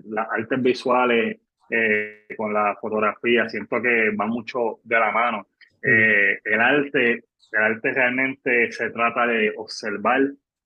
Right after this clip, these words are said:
Speaker 1: y analizar. Yo creo que la clave de un buen arte en la práctica es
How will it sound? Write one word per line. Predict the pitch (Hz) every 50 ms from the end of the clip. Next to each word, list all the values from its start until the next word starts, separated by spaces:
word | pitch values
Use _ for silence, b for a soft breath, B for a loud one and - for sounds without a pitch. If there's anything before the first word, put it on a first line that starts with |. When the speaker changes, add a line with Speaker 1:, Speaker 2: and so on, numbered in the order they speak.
| _ _ -
Speaker 1:
y | 117
analizar. | 110 107 107 104 104 101 - 117 104
Yo | 104 107
creo | 139 147
que | 147 139
la | 123 117 - -
clave | _ 131 113 110 117 120 123 131 135 135 135 131 127 127 - _ _ _ _ _ _
de | 120 117 120 117
un | 120 131 139 135 131
buen | 131 131 127 127 127
arte | 131 139 143 139 139 - - 120 113 113 110 110 _ _ _ _ _ _
en | 123 120 117
la | 110 104 98 -
práctica | 123 135 135 123 - - 123 110 - 110 104 107 - _
es | - 120 127 127 - - - _